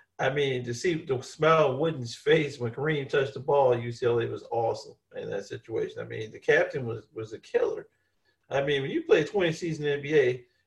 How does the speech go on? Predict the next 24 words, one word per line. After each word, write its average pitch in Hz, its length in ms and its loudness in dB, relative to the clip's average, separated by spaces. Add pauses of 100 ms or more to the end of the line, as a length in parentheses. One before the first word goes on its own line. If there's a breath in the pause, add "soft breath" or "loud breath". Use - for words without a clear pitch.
(120)
and 135 140 2
you 214 80 -4
go 175 120 10
out 156 160 8
looking 151 220 -2
the 120 80 -6
same 151 320 2
way 147 160 6
you 147 100 -8
came 143 340 -2
in 131 260 -2
without 127 260 4
the 127 80 -4
hair, 131 380 2 (160)
<laughs> - 160 -20
you 190 320 4
know, - 160 6
he 202 160 0
put 151 160 8
a 139 40 4
lot 147 220 6
of 139 80 0
work 156 240 4
in. 120 300 -12